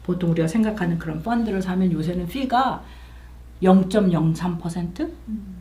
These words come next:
Speaker 1: 뭐 영점오 퍼센트? 비교할 수 없이 자라-, 자-, 작아진 거예요. 그리고 예전에는 이걸 사잖아. 그러면 세일즈 차지가 붙어. 살 때도 붙고 팔 때도 붙고.
Speaker 2: 음.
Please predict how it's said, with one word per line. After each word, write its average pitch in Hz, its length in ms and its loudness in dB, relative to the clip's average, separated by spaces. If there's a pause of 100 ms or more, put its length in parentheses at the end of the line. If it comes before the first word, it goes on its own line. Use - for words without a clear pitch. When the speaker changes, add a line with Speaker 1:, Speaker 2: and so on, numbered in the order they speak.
(400)
Speaker 1:
뭐 151 160 -8
영점오 160 560 0
퍼센트? 160 580 -8 (300)
비교할 220 420 6
수 - 160 -4
없이 175 180 -6
자라-, 147 320 -12
자-, - 300 -12
작아진 170 420 -12
거예요. - 140 -16 (140)
그리고 180 260 0
예전에는 175 480 2
이걸 156 160 -4
사잖아. 180 580 -4 (460)
그러면 180 500 2
세일즈 302 320 2
차지가 - 380 -6
붙어. - 280 -18 (540)
살 - 320 2
때도 254 260 4
붙고 - 360 -4
팔 302 200 -4
때도 - 200 -4
붙고. 220 300 -8
Speaker 2:
음. - 40 -12